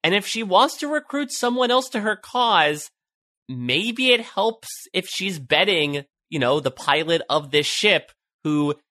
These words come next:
if she needs this crew to stage a coup against Picard in his hour of need,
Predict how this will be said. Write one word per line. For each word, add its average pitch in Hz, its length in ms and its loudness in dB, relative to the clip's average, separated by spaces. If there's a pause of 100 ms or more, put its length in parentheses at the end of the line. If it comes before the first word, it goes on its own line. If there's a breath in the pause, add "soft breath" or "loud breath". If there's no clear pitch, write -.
(180)
if 151 160 2
she 185 240 0
needs 170 360 -2
this 170 200 -6
crew 170 260 -2
to 160 80 -4
stage 151 400 0
a 151 60 -4
coup 180 300 -2
against 160 360 -2
Picard 185 460 2
in 156 80 -6
his 139 180 -2
hour 147 380 4
of 131 160 -2
need, 160 480 -4